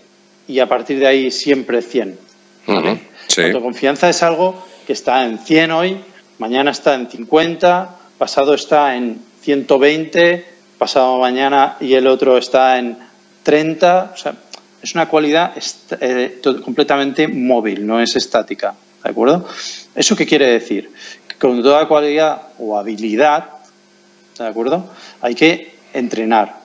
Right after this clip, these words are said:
Speaker 1: ¿vale? Hay que ser, requiere de un constante entrenamiento,
Speaker 2: Sí, claro.
Speaker 1: ¿vale? Entonces, ese, ese te-, ese tema, o sea, ese,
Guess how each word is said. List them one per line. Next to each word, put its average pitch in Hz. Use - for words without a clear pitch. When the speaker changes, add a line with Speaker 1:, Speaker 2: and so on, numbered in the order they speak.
Speaker 1:
¿vale? 127
Hay 131
que 117
ser, -
requiere 151
de 156
un 180
constante 131
entrenamiento, 107
Speaker 2:
Sí, 85
claro. 64
Speaker 1:
¿vale? 151
Entonces, 131
ese, 190
ese 180
te-, 185
ese 180
tema, 175
o 156
sea, 160
ese, 160